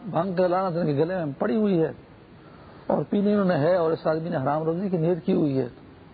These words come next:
یہ کمرہ تکوین ہے، چلے گا، اس کو تو کوئی اب روکنے کی کوشش کرنے کا تو ثواب ہو سکتا ہے،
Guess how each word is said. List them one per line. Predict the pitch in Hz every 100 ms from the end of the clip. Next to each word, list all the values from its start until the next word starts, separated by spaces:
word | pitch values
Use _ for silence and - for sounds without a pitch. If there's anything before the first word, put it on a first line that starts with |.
| - - - - - - -
یہ | 170
کمرہ | 180 175
تکوین | 160 151 208
ہے، | 208
چلے | 190 214 196
گا، | 160 - - - 269
اس | 151
کو | 156
تو | 151
کوئی | 151
اب | 147 - - - - - - - - - - - - 123 220
روکنے | 180 165
کی | 170
کوشش | 143 156 175 170
کرنے | 165 175
کا | 208
تو |
ثواب | - 151 190
ہو | 208
سکتا | 170 - 220
ہے، | 214